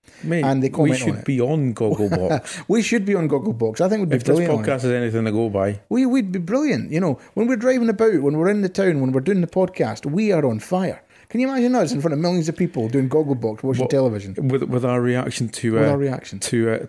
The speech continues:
Speaker 1: to Pam and Tommy and the Talking Penis.
Speaker 2: Oh, mate, I watched Pam and Tommy.
Speaker 1: I've not
Speaker 2: I
Speaker 1: finished it yet.
Speaker 2: Oh, it's
Speaker 1: So
Speaker 2: one
Speaker 1: no
Speaker 2: of the
Speaker 1: spoilers for this true
Speaker 2: <laughs>
Speaker 1: history alert.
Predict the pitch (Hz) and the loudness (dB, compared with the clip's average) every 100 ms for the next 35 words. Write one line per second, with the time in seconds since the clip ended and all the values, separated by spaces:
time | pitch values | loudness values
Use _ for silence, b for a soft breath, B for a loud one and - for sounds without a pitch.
0 | - - - 120 117 113 - 120 120 107 | -8 -8 -4 -2 0 -2 -2 -2 0 0
1 | 104 101 113 107 110 131 120 98 - 117 | 0 -2 -4 -4 -2 0 -2 -4 -6 -4
2 | 113 110 101 101 110 113 110 127 139 131 | 0 0 -2 -4 -4 -4 -4 -2 2 2
3 | 139 - 131 117 107 120 107 123 151 147 | 0 -4 -2 -2 -2 -2 0 2 2 0
4 | 147 135 117 110 104 104 - 131 135 127 | 0 -2 -2 -2 0 -2 -6 0 2 2
5 | 104 104 135 127 131 151 170 135 127 123 | 0 -2 -6 -4 2 4 4 4 4 6
6 | 170 131 117 - 120 117 - 147 143 143 | 4 2 0 -2 -4 -4 -2 0 2 0
7 | 151 131 117 113 123 135 120 - | 0 0 0 -2 0 2 0 -2